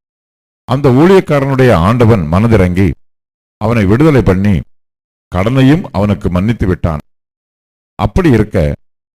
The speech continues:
அந்த ஊழியக்காரன் புறப்பட்டு போகையில், தன்னிடத்தில் நூறு வெள்ளிப்பணம் கடன்பட்டிருந்தவனாகிய தன் உடன் வேலைக்காரரில் ஒருவனைக் கண்டு,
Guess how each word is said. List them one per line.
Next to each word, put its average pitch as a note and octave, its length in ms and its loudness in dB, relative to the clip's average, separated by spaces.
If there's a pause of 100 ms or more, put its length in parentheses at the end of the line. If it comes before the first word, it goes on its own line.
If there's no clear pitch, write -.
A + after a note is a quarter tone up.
(220)
அந்த C3 240 -2
ஊழியக்காரன் C3 720 2
புறப்பட்டு B2+ 400 -2
போகையில், G2 540 0 (680)
தன்னிடத்தில் C3+ 640 -2
நூறு D#3 340 2
வெள்ளிப்பணம் C#3+ 760 0
கடன்பட்டிருந்தவனாகிய G#2+ 1200 0 (460)
தன் A#2+ 180 -2
உடன் B2 420 0
வேலைக்காரரில் A2+ 800 2
ஒருவனைக் G#2+ 460 0
கண்டு, F#2+ 420 -2